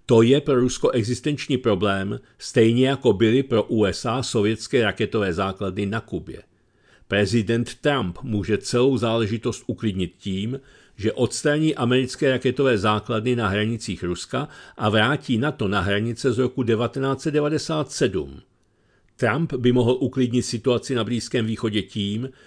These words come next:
že veřejně oznámí, že U S A již nebudou podporovat žádnou izraelskou agresi,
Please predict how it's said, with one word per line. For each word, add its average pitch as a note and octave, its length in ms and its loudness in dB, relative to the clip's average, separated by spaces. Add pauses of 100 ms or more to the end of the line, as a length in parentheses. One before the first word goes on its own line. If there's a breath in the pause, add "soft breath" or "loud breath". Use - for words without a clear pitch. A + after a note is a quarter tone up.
(160 soft breath)
že G#2+ 200 2
veřejně A#2 460 4
oznámí, A2 640 0
že G#2 140 0
U A2+ 240 0
S G#2+ 180 -2
A G#2 100 0
již G#2+ 220 -2
nebudou A#2+ 500 2
podporovat G#2+ 600 0
žádnou G2+ 520 0
izraelskou G#2+ 580 -2
agresi, F#2 580 -4